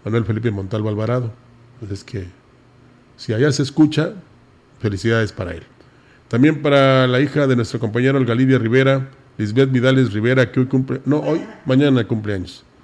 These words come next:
Sí, pero luego no invita nada, pero bueno, ya la saludé. Lisbeth Vidales Rivera,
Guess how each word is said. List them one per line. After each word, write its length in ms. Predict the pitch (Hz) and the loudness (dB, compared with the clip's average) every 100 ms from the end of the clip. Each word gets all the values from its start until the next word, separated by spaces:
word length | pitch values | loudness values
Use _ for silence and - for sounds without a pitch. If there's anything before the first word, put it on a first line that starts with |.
| _ _ _ _ | _ _ _ _
Sí, 160 | - - | -10 -8
pero 140 | - 156 | -8 -6
luego 180 | 160 | -6
no 80 | 151 | -4
invita 340 | - 135 135 - | -4 -4 -6 -6
nada, 240 | 64 113 | -6 -6
pero 140 | 139 | -6
bueno, 260 | 151 165 127 | -4 -4 -6
ya 180 | 64 - | -6 -6
la 100 | 117 | -6
saludé. 300 | - 90 - - _ - - | -10 -12 -14 -20 _ -20 -8
Lisbeth 300 | 113 117 131 | -4 2 2
Vidales 420 | 123 117 117 107 | 2 0 -2 -4
Rivera, 280 | 95 98 87 | -6 -8 -10